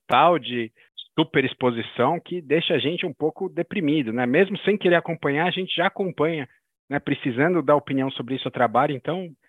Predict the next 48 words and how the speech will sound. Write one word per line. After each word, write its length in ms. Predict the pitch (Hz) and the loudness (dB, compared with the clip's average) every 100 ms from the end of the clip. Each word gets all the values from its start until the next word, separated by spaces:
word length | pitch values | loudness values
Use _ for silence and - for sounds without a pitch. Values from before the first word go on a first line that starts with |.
| _ _ - | _ _ -6
Mas, 120 | 143 | 0
enfim, 260 | 214 147 | 0 0
vale 260 | 117 139 175 | 2 4 4
o 60 | 131 | 2
voto, 300 | 131 139 113 | 2 2 0
o 20 | |
voto 240 | 123 139 | -2 -2
do 60 | 127 | -6
conselheiro 440 | 135 127 127 123 | -10 -6 -4 -4
Vitor, 280 | 107 139 127 | -4 -4 -6
estamos 260 | - 123 117 | -4 -4 -4
esperando 340 | - 110 127 | -2 0 0
pra 160 | 117 107 | -2 -6
ver 140 | 107 | -4
quando 160 | - 107 | -6 -6
ele 140 | 107 | -6
divulgar, 480 | 104 104 95 120 - _ _ _ _ - | -10 -8 2 2 0 _ _ _ _ 0
foi 100 | 151 | 2
muito 260 | 127 135 | 2 -2
interessante, 640 | 123 123 107 - 123 151 107 | -4 0 0 -2 -6 -6 -6
a 20 | |
gente 180 | 110 117 | -6 -8
acompanha 340 | - 107 117 | -8 -6 -6
a 40 | |
sessão 280 | 110 107 117 | -6 -8 -8
de 100 | 104 - | -10 -4
perto, 280 | 113 120 - _ - | -2 -2 -6 _ -6
coisas 240 | 123 113 | -6 -4
muito 320 | 123 143 117 - _ _ - | -6 -6 -8 -12 _ _ 0
ricas, 260 | 170 - 147 | 0 2 0
mas 160 | 156 | 4
eu 80 | 185 | 4
acho 120 | 185 | 2
que 100 | - | 0
eu 180 | 180 185 | 0 2
queria 220 | 220 240 | 2 2
deixar 260 | 202 151 165 | 2 2 0
aqui 140 | - | 0
um 80 | 160 | -6
pedido 260 | 143 135 120 | -6 -8 -8
de 60 | |
desculpas 440 | 110 151 151 - 120 - - - _ _ _ | -12 -2 -2 -2 -10 -12 -20 -20 _ _ _
mais 240 | 120 139 127 | 0 2 4
geral, 360 | 120 120 131 110 | 4 6 4 4
assim, 380 | 120 135 123 107 _ | -4 -4 -4 -6 _
tem 160 | 196 196 | 2 2
dias 240 | 175 208 | 2 2
que, 260 | - 190 | 2 -6